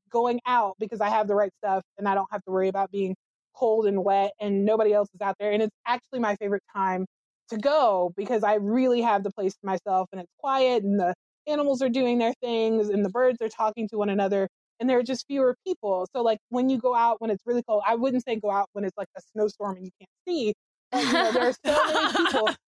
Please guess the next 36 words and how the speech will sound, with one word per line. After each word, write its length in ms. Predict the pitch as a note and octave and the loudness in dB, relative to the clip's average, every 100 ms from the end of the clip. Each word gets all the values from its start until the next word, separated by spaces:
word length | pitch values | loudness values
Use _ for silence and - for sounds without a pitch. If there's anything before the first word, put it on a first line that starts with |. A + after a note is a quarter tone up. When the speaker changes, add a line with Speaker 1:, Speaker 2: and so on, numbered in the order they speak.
| _ F#4+ | _ -6
Speaker 1:
Well, 100 | F#4 | 0
'cause 140 | G#4 | 2
it's 200 | G4 - | 0 -2
true. 280 | - A4 E4+ | -2 0 0
Some 140 | F4 E4 | 0 0
people 260 | E4+ E4 | 2 2
are 40 | D#4+ | 4
like, 160 | C#4 - | 2 0
"Oh, 220 | - D4 B3 | -2 0 0
this 140 | C4+ | -2
is 100 | C4+ | -2
exactly 440 | A#3 G#3 C4+ C4 D4 | -2 0 0 -2 0
what 140 | C4 | 0
she's 120 | B3+ C4 | 0 -4
talking 140 | B3+ | 0
about." 160 | A#3+ G3 - | 0 -2 -2
At, 300 | B3 C4 C4+ - _ _ _ | 4 4 2 -6 _ _ _
at, 280 | A3+ A#3+ B3+ - _ - | 0 2 2 -2 _ -2
nobody 400 | A3+ A#3 A#3+ B3+ | 2 4 2 2
told 240 | E4 D4 | 2 2
you 60 | D#4 | 2
to 80 | E4 | 2
go 80 | C4+ | 4
out 180 | B3+ B3 | 2 2
here 440 | C4 A#3 A3+ A#3 - _ _ - | 2 4 4 2 -4 _ _ 0
in 80 | C4+ | 2
the 60 | |
Speaker 2:
<laughs> 120 | - | 4
And 120 | D#4+ F4 | 4 4
Speaker 1:
blizzard. 40 | |
Speaker 2:
die. 600 | C5 B4+ - - - D#4 - | 4 4 4 4 2 0 -2
Speaker 1:
Right. 420 | C4+ F4+ G#4 E4+ A3 _ F4 | 2 2 4 2 -2 _ -2
You 260 | F4+ D#4+ | 0 2
know, 260 | E4 D4 C#4 | 4 2 2
but, 180 | B3+ D4 | 0 2
like, 240 | C4 A#3+ | 2 2